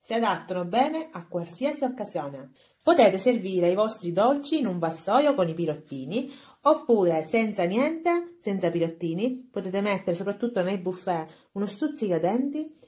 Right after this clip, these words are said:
e il vostro dolce è pronto per essere gustato. Ragazzi, sono buonissimi, super, su-, cosa vi serviranno? Duecento grammi di Nutella.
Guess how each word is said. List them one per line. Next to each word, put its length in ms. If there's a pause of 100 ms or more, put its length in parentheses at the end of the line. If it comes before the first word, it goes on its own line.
(100)
e 80
il 100
vostro 360
dolce 440
è 140
pronto 440
per 160
essere 380
gustato. 560
Ragazzi, 600
sono 400
buonissimi, 840
super, 680
su-, 160
cosa 280
vi 80
serviranno? 680
Duecento 520
grammi 360
di 80
Nutella. 520